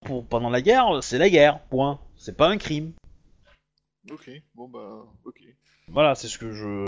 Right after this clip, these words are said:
Speaker 1: je, je, je souhaite préciser.
Speaker 2: D'accord. Ben, ok.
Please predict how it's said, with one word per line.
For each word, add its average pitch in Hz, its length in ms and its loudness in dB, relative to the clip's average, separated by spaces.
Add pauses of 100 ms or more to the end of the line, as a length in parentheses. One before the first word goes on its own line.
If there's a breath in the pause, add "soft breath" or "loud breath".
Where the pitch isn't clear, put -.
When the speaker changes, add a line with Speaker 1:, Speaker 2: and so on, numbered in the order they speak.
Speaker 1:
je, 95 400 -8 (600 soft breath)
je, 90 340 -12
je 95 120 -18
souhaite - 140 -8
préciser. 127 520 -8 (1300)
Speaker 2:
D'accord. 110 280 -20 (1600)
Ben, 113 340 -18
ok. - 180 -20